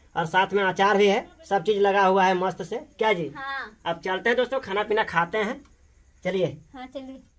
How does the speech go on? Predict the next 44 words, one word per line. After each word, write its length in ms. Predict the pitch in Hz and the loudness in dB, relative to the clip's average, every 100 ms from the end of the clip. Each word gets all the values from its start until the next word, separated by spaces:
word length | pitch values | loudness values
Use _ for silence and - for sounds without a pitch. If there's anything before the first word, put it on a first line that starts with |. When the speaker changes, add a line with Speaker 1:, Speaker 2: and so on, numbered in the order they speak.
| _ - | _ 4
Speaker 1:
तो 80 | |
अब 200 | 254 269 - | 6 6 4
खाते 280 | 247 262 | 2 6
हैं 100 | 269 | 6
दोस्तों 240 | 269 254 294 | 6 6 4
फटाफट। 480 | 240 339 202 247 302 _ - | 4 0 2 0 -2 _ -2
चलिए 220 | 214 240 | 6 6
जी। 80 | 277 330 _ _ | 4 -10 _ _
Speaker 2:
हाँ 140 | 277 285 | -12 -10
चलिए। 340 | 311 285 285 - _ _ - - | -8 -8 -10 -12 _ _ -20 -8
Speaker 1:
चलिए। 240 | 170 170 170 - _ _ _ _ _ _ _ _ 254 | -6 -4 -6 -8 _ _ _ _ _ _ _ _ -20
Speaker 2:
मम्मी 340 | 254 262 247 | -20 -20 -20
पापा 380 | 254 - 226 240 | -20 -18 -18 -12
का। 60 | 233 | -6
Speaker 1:
हाँ, 260 | 151 151 | -4 -4
मम्मी 300 | 147 151 180 | -4 -6 -6
पापा 520 | 196 165 - 185 170 - _ - - - _ - | -6 -8 -4 -4 -4 -8 _ -20 -20 -20 _ -12
और 100 | 143 | -12
सोनम 320 | 156 170 180 | -8 -6 -6
का 120 | 175 | -6
यहाँ 200 | 165 170 | -6 -8
पर 160 | 175 175 | -4 -4
है। 160 | 170 | -6
Speaker 2:
हम्म। 1500 | 226 - 254 247 247 226 - - - _ _ - _ _ 143 | -12 -18 -20 -20 -20 -12 -10 -10 -14 _ _ -20 _ _ -10
Speaker 1:
मम्मी 160 | 151 175 | -6 -4
पापा 240 | 180 185 | -4 -4
का 100 | 180 | -4
ये 120 | 180 | -4
वाला 200 | 190 190 | -4 -6
है, 180 | 202 196 | -6 -6
यहाँ 140 | 170 160 | -6 -8
पर 100 | 170 | -10
सोनम 340 | 156 165 175 | -8 -8 -6
का 100 | 180 | -6
है, 140 | 170 | -6
ये 100 | 185 | -6
है। 140 | 185 254 - - - - | -8 -12 -18 -20 -8 6
तो 60 | |
अब 160 | 269 285 | 6 6
फटाफट 340 | 254 269 277 285 | 4 4 4 0
खाना 260 | - 269 | 2 0
खाते 260 | 277 269 294 | 4 4 4
हैं 80 | 294 | 6
दोस्तों। 340 | 285 311 359 | 6 6 4